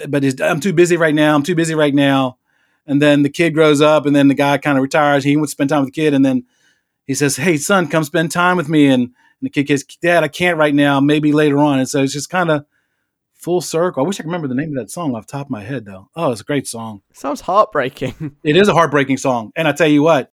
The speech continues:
Speaker 1: it touches my heart. It really does. That's, like I said, that's my biggest regret. I really wish I'd have gone to more soccer games, more skateboarding contests, and done less cabling sometimes. I really do.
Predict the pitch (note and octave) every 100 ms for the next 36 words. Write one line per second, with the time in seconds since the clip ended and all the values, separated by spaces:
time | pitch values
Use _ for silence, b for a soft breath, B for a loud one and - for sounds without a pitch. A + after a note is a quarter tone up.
0 | _ _ C#3+ - C#3 C3 B2 A2 G#2+ B2
1 | G#2+ B2+ C3 C3 A#2+ B2 C3 B2+ - C#3+
2 | D3 E3 C#3 F#3+ F#3 G#3+ G3+ F3 F3+ C#3
3 | C3 C#3 F3+ F#3 D3 D3 D3+ - B B
4 | - C#3+ C#3 D3 C#3 C#3 C#3+ C#3+ D#3 C3
5 | C3 B2 A#2+ A#2+ G#2 A#2+ B2+ B2+ A#2+ B
6 | B - - D#3 D3 C3 C3+ B2+ B2 B2
7 | A#2 A2 A#2 A2 - - _ _ _ C#3
8 | B2+ C3+ C3 B2 B2+ C3 B2+ - - C3
9 | B2 A2 G#2 - G#2+ G#2 G2 A#2 - -
10 | C3+ C3+ A2+ G2